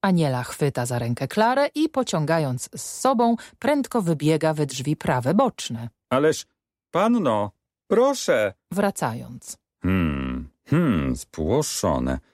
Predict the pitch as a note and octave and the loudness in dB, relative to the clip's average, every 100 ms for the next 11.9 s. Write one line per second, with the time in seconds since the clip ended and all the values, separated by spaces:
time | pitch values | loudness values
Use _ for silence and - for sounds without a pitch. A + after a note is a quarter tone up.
0 | _ _ _ _ _ - G#3+ G#3+ - F3 | _ _ _ _ _ -2 0 -2 -4 -2
1 | C3 A#2 - B2+ A2+ G#2+ A2 - - C2 | -2 -2 -2 -2 -2 -2 -2 -4 -6 -2
2 | B1 C#2+ C2+ C2+ B1 B1+ C2+ _ _ _ | 0 2 0 0 0 -2 -6 _ _ _
3 | _ C#3 E3+ E3 C3 - G2+ G#2+ F2+ - | _ -2 0 -2 -4 -4 0 0 0 -4
4 | - G#3+ - F#3+ F3+ D#3+ - A#2+ C3+ - | -6 -6 -2 -2 -2 -4 -6 -4 -4 -2
5 | A#2+ G#2 D3+ C#3+ B2 A#2 - - A2+ E2+ | -2 0 -2 -2 -2 -4 -6 -8 -2 2
6 | D2+ D2 E2 A1+ A1 - - - - A#2 | 2 2 0 0 0 0 0 -2 -2 -2
7 | F#2+ G#2 - - C3 B2+ A2 G2 F#2+ - | 0 0 -4 -2 2 2 0 0 0 -4
8 | - A#2+ F#2+ F2+ E2 - _ _ _ _ | -4 0 2 2 0 -4 _ _ _ _
9 | - B2 G#2+ A2 A#2 C#3+ - G#2+ F#2+ F2+ | 0 2 4 2 0 -4 -4 0 2 2
10 | G#2+ - - - G2 E2 C#2 - C2+ B1 | -2 -2 -2 -2 0 2 0 -2 -4 -6
11 | F2+ - _ - E3 A3 - G3+ | -10 -14 _ -6 0 0 0 0